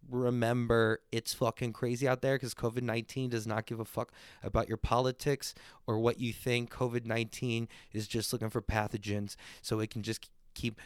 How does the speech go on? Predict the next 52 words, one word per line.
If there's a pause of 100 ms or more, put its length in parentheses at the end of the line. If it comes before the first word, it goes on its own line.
(100)
recreating
itself. (160)
Okay. (240)
We
might
get
on
a
mutation
when
it
comes
to
animals.
Then (200)
I'm
gonna
have
to
look
down
on
my
new
little
kitty, (260)
uh,
Junebug
Carter, (220)
little
Miss
Little
Junebug
Carter, (380)
and (320)
<sighs>
I
don't
know
if
I'd, (180)
I
couldn't
kill
it. (1300)
I
don't
know. (600)
I
would
have
to,